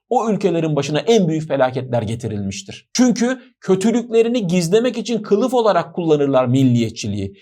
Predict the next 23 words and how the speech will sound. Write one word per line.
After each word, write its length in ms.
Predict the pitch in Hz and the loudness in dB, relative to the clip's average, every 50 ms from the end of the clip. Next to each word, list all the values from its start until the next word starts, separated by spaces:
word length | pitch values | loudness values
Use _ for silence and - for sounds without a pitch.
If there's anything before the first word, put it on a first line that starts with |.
| - | -6
Çünkü 300 | - 233 240 226 240 233 | 0 0 2 2 2 0
kendi 300 | 240 - 190 190 208 214 | -2 -2 -2 0 2 0
hırslarının, 640 | 208 - - 196 190 - - 214 208 196 196 220 220 | 0 2 0 0 0 0 2 2 4 4 2 0 -2
kendi 380 | 220 - 180 175 196 202 202 208 | -2 -4 -4 -4 -2 -4 -4 -6
kibirlerinin, 680 | - - 190 165 214 208 196 202 202 196 208 220 208 | -4 -2 0 2 2 4 4 4 2 2 2 -2 -2
kendi 280 | - - 180 190 208 233 | -2 -4 -4 -2 -2 -4
koltuk 460 | - - - 190 196 196 190 233 - | -6 -4 0 0 0 0 -2 -6 -6
sevdalarının, 720 | - - 214 185 170 165 156 156 156 151 151 160 175 185 185 | -4 -2 -2 0 2 2 2 2 4 2 2 0 0 -4 -6
kendi 360 | - 143 156 180 214 - - | -6 -6 0 0 0 -2 0
para 260 | - - 131 185 - | 0 2 2 2 2
sevdalarının 800 | - - 175 160 147 151 143 147 151 147 151 170 202 214 208 208 - - _ - | 2 0 -2 0 2 2 2 4 4 2 2 2 0 -2 -2 -4 -10 -18 _ -8
ambalajıdır, 880 | - 143 147 147 147 156 151 151 147 147 165 196 160 135 113 - - - | -4 -4 -2 0 2 4 4 4 2 2 0 0 -2 -2 -4 -6 -8 -10
kılıfıdır 640 | - 156 151 160 156 160 190 190 170 156 107 - - _ - | -6 -2 -2 -2 0 0 0 0 0 0 -2 -2 -10 _ -8
milliyetçilik, 840 | 180 196 170 147 135 131 127 127 123 120 127 - 135 127 123 123 - | -4 -2 0 0 0 2 2 2 0 0 -2 -4 -2 -2 -2 -2 -4
bayrak, 600 | - - - 131 123 123 123 127 127 123 123 - | -10 -8 -4 -2 -2 0 0 0 0 -2 -2 -6
şehitlik, 680 | - - - 139 123 127 127 127 127 127 120 123 - - - _ _ - 123 117 | -10 -4 -2 0 0 0 0 0 -2 -2 -2 -2 -8 -16 -20 _ _ -4 0 2
din, 440 | 147 165 165 160 151 151 131 107 110 | 4 4 4 4 2 0 0 0 2
dini 340 | 151 151 151 156 156 156 151 | 4 4 4 4 4 2 2
semboller. 800 | - - 135 131 127 117 117 113 113 110 113 - _ _ _ - | 2 0 0 0 0 0 0 0 -2 -4 -4 -6 _ _ _ -4
Bunu 300 | 151 165 214 226 233 - | 2 2 4 4 2 0
kullanırlar 640 | - 165 160 156 160 160 165 170 160 165 190 185 165 | 0 -2 0 2 2 2 2 2 2 2 2 2 0
sevgili 380 | 156 139 120 117 110 127 135 | 0 -2 -2 -2 0 -2 -2
izleyenler. 600 | 175 185 151 113 113 104 90 90 85 82 - _ | 0 -2 -2 -2 -2 -2 -2 -4 -6 -10 -12 _